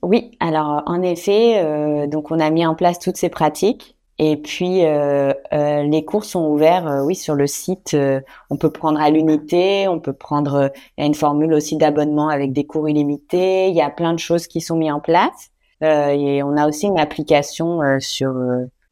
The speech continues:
Apple Store, quoi, qui s'appelle, euh, Human Project. Et c'est encore plus clair, je trouve, que le site internet. Et en fait, on voit tout, la description des cours, euh,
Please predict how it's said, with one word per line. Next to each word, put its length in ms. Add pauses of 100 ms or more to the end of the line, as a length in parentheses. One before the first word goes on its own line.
(140)
Apple 280
Store, 420
quoi, 200 (500)
qui 100
s'appelle, 380
euh, 180
Human 340
Project. 480
Et 60
c'est 140
encore 320
plus 180
clair, 380
je 80
trouve, 260
que 120
le 160
site 200
internet. 460 (260)
Et 100
en 120
fait, 200
on 100
voit 180
tout, 260
la 140
description 480
des 140
cours, 680
euh, 160